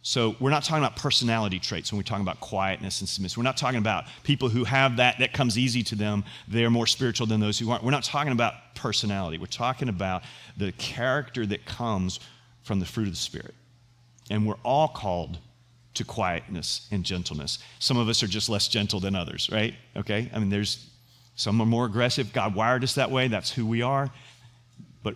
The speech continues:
remember, any strength to an extreme can be a, a, a weakness really quickly if you're not careful.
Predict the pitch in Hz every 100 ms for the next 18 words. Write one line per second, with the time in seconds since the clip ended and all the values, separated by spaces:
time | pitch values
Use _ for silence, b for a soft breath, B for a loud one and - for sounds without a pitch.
0 | - 113 120 123 120 120 135 - 143 127
1 | - 120 107 - 120 120 110 107 107 101
2 | 98 113 - - 101 101 113 - 90 104
3 | 92 - 90 - - 90 - 85 - -